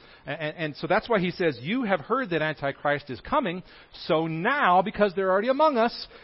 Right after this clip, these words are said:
many antichrists have come." You don't have to wait, they're already here. "Therefore, we know that it is the last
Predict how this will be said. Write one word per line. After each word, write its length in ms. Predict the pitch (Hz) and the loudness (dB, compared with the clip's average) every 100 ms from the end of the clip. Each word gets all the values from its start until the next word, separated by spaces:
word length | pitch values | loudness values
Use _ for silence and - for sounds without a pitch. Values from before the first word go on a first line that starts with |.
| - | -14
many 320 | 143 190 202 | -6 -2 -2
antichrists 960 | 190 165 180 180 - 147 143 151 - - - - | -2 -6 -2 -2 0 2 2 0 -16 -18 -18 -20
have 380 | - 139 139 139 | -4 0 0 -2
come." 360 | - 196 190 131 | -4 -2 0 -2
You 60 | |
don't 140 | 127 151 | -4 -4
have 180 | 160 - | -4 -4
to 100 | 175 | -4
wait, 260 | 208 170 | -4 -4
they're 200 | 139 120 | -4 -2
already 320 | 117 135 143 | -2 -2 -6
here. 400 | 151 202 180 123 - _ _ _ _ - _ 110 | -10 -8 -6 -6 -8 _ _ _ _ -20 _ -2
"Therefore, 640 | 147 170 208 - 170 170 175 | 4 6 6 4 0 2 0
we 320 | 135 151 147 | -2 -4 -4
know 580 | 143 151 165 127 123 185 _ _ _ _ _ _ - | -4 -2 -2 -2 -6 -10 _ _ _ _ _ _ -10
that 140 | 123 | -8
it 100 | 123 | -8
is 100 | 120 | -10
the 100 | 123 | -6
last 380 | 120 123 127 - | -2 -2 -4 -14